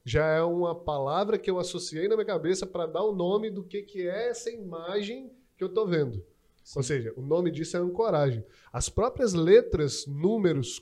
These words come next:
Speaker 1: cores que a gente usa, que a gente vê, são marcas ancoradas na nossa mente através dessa técnica da neurolinguística que é a ancoragem. Então, a gente falando da suástica aqui, que é um assunto polêmico, mas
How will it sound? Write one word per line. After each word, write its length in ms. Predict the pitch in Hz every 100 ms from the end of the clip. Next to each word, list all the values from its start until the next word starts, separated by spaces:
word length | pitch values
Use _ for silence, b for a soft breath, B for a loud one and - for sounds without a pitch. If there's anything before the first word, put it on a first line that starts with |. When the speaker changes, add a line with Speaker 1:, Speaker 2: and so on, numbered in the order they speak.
| _
Speaker 1:
cores 500 | 175 202 208 165 -
que 80 | 156
a 60 |
gente 440 | 147 156 - 139 120 b -
usa, 380 | 170 214 180 156
que 80 | 151
a 40 |
gente 220 | 147 135
vê, 480 | 117 151 196 190 - -
são 420 | - - 220 269
marcas 800 | 202 165 - - 208 220 - - _ 156
ancoradas 920 | 190 214 220 185 147 147 156 170 165
na 140 | 165
nossa 260 | 156 160 165
mente 300 | 135 143 165
através 560 | 160 156 139 135 151 147
dessa 240 | 151 151
técnica 500 | 175 147 147 175 160
da 100 | 156
neurolinguística 760 | 156 151 151 151 131 127 - 151
que 100 | -
é 40 | 143
a 40 |
ancoragem. 640 | 143 143 190 156 117 98 92 b b b b
Então, 400 | 120 180 220 185
a 60 | 139
gente 260 | 139 147 135 -
falando 340 | 131 127 123
da 100 | 117
suástica 500 | - 113 113 - 107
aqui, 360 | - 180 214 - b b _ - -
que 160 | 110 110
é 120 | 120
um 220 | 117 123
assunto 320 | 110 - 117
polêmico, 580 | - 104 123 190 190 135
mas 380 | 120 139 139